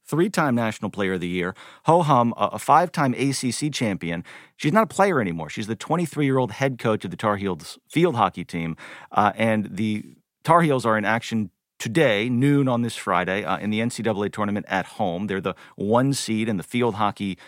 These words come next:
Division One championships. And, uh, ho-hum down the road, Duke is the, uh, third seed in, uh, the field hockey championships.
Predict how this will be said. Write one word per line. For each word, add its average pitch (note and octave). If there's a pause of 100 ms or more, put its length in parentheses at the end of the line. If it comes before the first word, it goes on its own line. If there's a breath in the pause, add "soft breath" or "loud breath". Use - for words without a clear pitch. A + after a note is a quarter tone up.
(100)
Division A2
One F#2+
championships. F#2+
And, A#2
uh, G2+
ho-hum A2+ (120)
down A#2
the G2+
road, G#2+
Duke C#3+
is A2
the, A2 (260 loud breath)
uh, A#2
third F3+
seed C#2
in, G2 (320 loud breath)
uh, F2+
the F2+
field G#2
hockey F#2+
championships. F2+